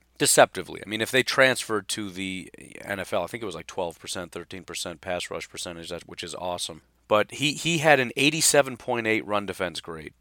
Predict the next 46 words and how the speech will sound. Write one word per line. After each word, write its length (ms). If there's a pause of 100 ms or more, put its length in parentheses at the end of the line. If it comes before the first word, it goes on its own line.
borderline 680
elite. 500 (320)
So 220
an 80
eighty-four 460
point 260
five 280
overall 460
grade. 380 (220)
Really, 260
really 240
encouraging. 460
And, 100
and 260
really, 280
considering 680
we 80
have 320
Preston 380
and 120
Zadarius, 520
and 100
I, 120
I 40
don't 320
wanna 260
just 200
rest 340
on 200
this, 280 (160)
but 100
if, 120
if 180
the 140
only 240
thing 180
we 140
get 160
out 120
of 120
him 180
is 180
one 160
of 60
the 60
best 260